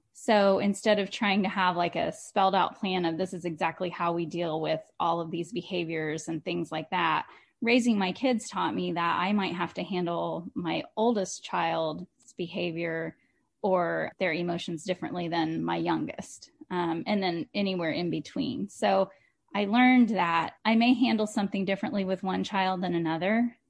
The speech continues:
but if that's what that child needs to move forward, then that is fair for that child. So yeah, being a parent, and I think you have that, like, mom instinct too. Um, there's,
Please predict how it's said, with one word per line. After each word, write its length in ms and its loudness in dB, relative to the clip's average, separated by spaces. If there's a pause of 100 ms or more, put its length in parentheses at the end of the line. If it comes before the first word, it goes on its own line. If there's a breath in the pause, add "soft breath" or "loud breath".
but 220 4
if 180 -2
that's 300 0
what 160 -2
that 240 0
child 360 0
needs 500 -4
to 140 -6
move 240 -4
forward, 640 -2 (360 soft breath)
then 480 0
that 200 2
is 180 -2
fair 220 0
for 180 -8
that 260 -2
child. 460 -4 (400)
So 140 -4
yeah, 260 4
being 240 4
a 40 2
parent, 340 -2 (300 loud breath)
and 100 4
I 60 6
think 220 4
you 80 2
have 160 2
that, 100 2
like, 220 0
mom 380 -2
instinct 800 -6 (140)
too. 560 -4 (220)
Um, 380 -2
there's, 320 -6